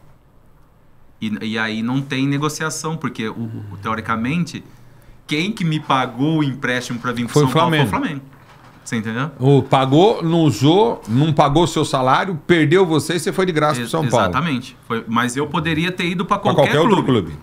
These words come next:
Speaker 1: Mas aí entrou essa, aí o Pirulito saiu, foi embora pra Alemanha.
Speaker 2: Isso.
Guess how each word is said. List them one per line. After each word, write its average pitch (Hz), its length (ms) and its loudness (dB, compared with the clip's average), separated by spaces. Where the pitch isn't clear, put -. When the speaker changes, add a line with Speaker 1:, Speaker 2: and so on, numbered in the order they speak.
Speaker 1:
Mas 117 360 -4
aí 151 480 -2
entrou 196 400 -2
essa, 196 280 -4
aí 147 200 0
o 160 80 -4
Pirulito 175 760 -2
saiu, 175 540 -6
foi - 180 -4
embora 139 220 0
pra 147 100 -2
Alemanha. 147 400 -4
Speaker 2:
Isso. 123 380 -2